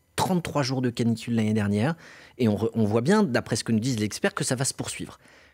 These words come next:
L'idée de ce plan, c'est de poser les bases de règles complètement nouvelles sur le suivi des chantiers,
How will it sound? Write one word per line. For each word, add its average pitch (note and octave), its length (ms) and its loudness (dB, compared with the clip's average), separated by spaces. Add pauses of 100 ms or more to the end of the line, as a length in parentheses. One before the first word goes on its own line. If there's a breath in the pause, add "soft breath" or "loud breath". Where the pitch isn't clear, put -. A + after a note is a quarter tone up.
(100)
L'idée C3+ 200 6
de F#3+ 80 -4
ce - 80 2
plan, C#3+ 300 0 (320 loud breath)
c'est - 140 -2
de A2+ 80 2
poser F3 320 6
les C#3 100 6
bases A#2 380 0
de B2+ 80 2
règles A#2+ 200 0
complètement F3+ 440 0
nouvelles G#2 400 0
sur - 160 -4
le A#2+ 80 2
suivi A#2+ 260 -4
des A#2 100 0
chantiers, A2 520 -2